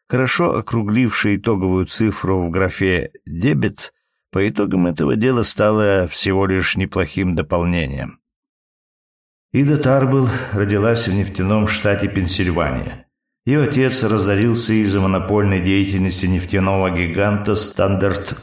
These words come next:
Oil, принадлежавшего Джону Рокфеллеру. Это стало одной из основных причин выбора объекта.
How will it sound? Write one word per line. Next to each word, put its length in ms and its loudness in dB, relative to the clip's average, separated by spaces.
Oil, 440 2
принадлежавшего 880 0
Джону 380 0
Рокфеллеру. 880 -2
Это 200 2
стало 560 2
одной 500 2
из 220 0
основных 460 0
причин 460 0
выбора 360 2
объекта. 640 -4